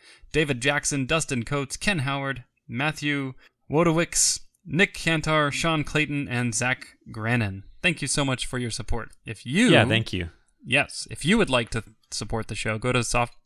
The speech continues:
Speaker 1: uh, where do we go? Soft skills dot audio. Click on Support Us on Patreon.
Speaker 2: All right. Question time. I'm gonna read it. I'm not even gonna ask you if you want to.
Speaker 1: That, that's fine. You don't have my permission, but go ahead.
Speaker 2: <laughs> Okay.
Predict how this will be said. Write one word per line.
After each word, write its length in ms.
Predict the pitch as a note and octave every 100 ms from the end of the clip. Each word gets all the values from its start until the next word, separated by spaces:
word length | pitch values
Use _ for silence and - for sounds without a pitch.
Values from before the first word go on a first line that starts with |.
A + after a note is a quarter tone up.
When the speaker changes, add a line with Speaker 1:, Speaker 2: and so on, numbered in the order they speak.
| -
Speaker 1:
uh, 220 | A#2 A2
where 120 | B2+
do 80 | C3
we 80 | A#2
go? 240 | A2 G2 - - -
Soft 220 | G3+ G3
skills 220 | G3+ D#3
dot 160 | D#3+ C#3
audio. 480 | C3+ A#2+ A#2 A#2 - _ _
Click 200 | - E3
on 180 | C#3+ B2
Support 380 | - B2 C3 A#2+
Us 100 | A2+
on 140 | G#2+
Patreon. 460 | - - - - - - - _ _ -
Speaker 2:
All 80 | F#2
right. 200 | A2 - _ _ _ _ _
Question 340 | B2+ B2+ -
time. 240 | - - G2+ _ _ G#2
I'm 100 | G2+
gonna 140 | F2+
read 180 | F#2 B2
it. 160 | - _
I'm 100 | G2
not 140 | G2 G2+
even 220 | G2+ G2+
gonna 120 | F#2
ask 280 | F#2+ A#2+ -
you 60 | E2+
if 160 | -
you 60 | E2+
want 180 | E2 -
to. 160 | G#2 - _ - - -
Speaker 1:
That, 200 | C3 C3+
that's 180 | C#3+ -
fine. 260 | B2+ A2+ G2+
You 100 | A#2
don't 120 | C#3 D3
have 160 | D3+
my 100 | C#3
permission, 380 | - C3+ C3 D3
but 80 | A2+
go 140 | C3
ahead. 280 | A#2+ A#2 G2+ - _ - - _
Speaker 2:
<laughs> 540 | D3+ G#2+ - - - E3+
Okay. 560 | B2+ - - - -